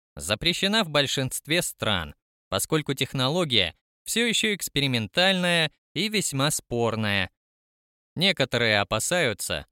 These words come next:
что намеренное изменение Д Н К может иметь непредвиденные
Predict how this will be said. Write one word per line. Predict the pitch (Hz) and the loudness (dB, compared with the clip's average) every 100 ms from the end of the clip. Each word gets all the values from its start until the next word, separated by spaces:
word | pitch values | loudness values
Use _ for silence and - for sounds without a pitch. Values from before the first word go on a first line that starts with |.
| _ - | _ -12
что | - 123 | -4 -2
намеренное | 131 135 127 120 120 123 | 0 2 2 2 0 0
изменение | 131 120 131 131 117 104 98 90 | -2 -2 0 0 2 2 2 2
Д | 98 107 | 2 0
Н | 107 | 2
К | 151 147 - _ _ _ | 2 2 -2 _ _ _
может | 127 175 143 135 127 | -4 -2 0 0 0
иметь | 131 156 - | 0 0 0
непредвиденные | 131 117 113 95 123 143 127 127 123 107 | -2 -2 -2 2 2 2 0 4 4 2